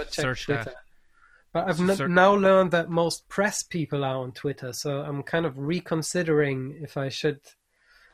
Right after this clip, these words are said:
Speaker 2: uh, have a little round there and see
Speaker 1: No,
Speaker 2: if I
Speaker 1: don't
Speaker 2: can
Speaker 1: go
Speaker 2: get
Speaker 1: near
Speaker 2: some
Speaker 1: Twitter, 'cause th-, it's all about arguments, and you'll end up get people telling you not to play solo bass every day. <laughs>
Speaker 2: Oh,
Speaker 1: Yeah.
Speaker 2: oh, God. Are there,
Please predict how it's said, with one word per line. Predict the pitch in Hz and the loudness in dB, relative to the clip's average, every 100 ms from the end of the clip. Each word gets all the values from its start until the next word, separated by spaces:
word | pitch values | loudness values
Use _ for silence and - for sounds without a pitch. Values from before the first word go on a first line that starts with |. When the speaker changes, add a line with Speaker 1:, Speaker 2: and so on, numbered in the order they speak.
| _ 139 | _ -10
Speaker 2:
uh, | 131 127 120 - | -8 -10 -14 -4
have | 170 160 | 0 2
a | |
little | 156 156 156 139 135 113 - | 2 0 -2 -4 -6 -10 -4
round | 143 147 151 143 | 0 2 0 -2
there | 139 135 | -2 -4
and | 139 135 | -6 -10
see | - 147 135 127 - _ - | -6 -4 -4 -8 -14 _ -14
Speaker 1:
No, | 135 117 | -8 -4
Speaker 2:
if | 113 | -2
I | |
Speaker 1:
don't | 113 135 | -2 -2
Speaker 2:
can | 143 | -2
Speaker 1:
go | 135 | -2
Speaker 2:
get | |
Speaker 1:
near | 127 127 | -2 -2
Speaker 2:
some | - | -2
Speaker 1:
Twitter, | 123 123 101 | -2 0 -2
'cause | 110 107 - - | -4 -6 -8 -18
th-, | - | -12
it's | 117 131 | -6 -2
all | 131 | -2
about | 127 120 | 0 0
arguments, | 117 123 131 113 98 92 - | 0 0 0 -2 -4 -8 -12
and | 113 110 | -8 -4
you'll | 110 | -2
end | 117 | -2
up | 117 - _ - | -2 -6 _ -6
get | 120 - | -6 -6
people | 113 117 | -6 -6
telling | 104 120 120 117 | -6 -4 -2 -2
you | 107 | -2
not | 110 113 | -2 -4
to | 110 | -6
play | 120 113 | -4 -2
solo | - 113 110 | -4 -4 -4
bass | 107 110 110 - | -2 -4 -4 -8
every | 120 107 110 | -8 -6 -4
day. | 107 110 120 - | -2 -2 -2 -6
<laughs> | - - - 170 | -12 -12 -12 0
Speaker 2:
Oh, | 214 220 208 196 | 6 6 6 4
Speaker 1:
Yeah. | 202 208 | 4 4
Speaker 2:
oh, | 165 151 | 4 0
God. | 147 175 170 135 160 165 151 156 | 0 2 2 0 -6 -10 -10 -4
Are | 175 | 0
there, | 170 | 0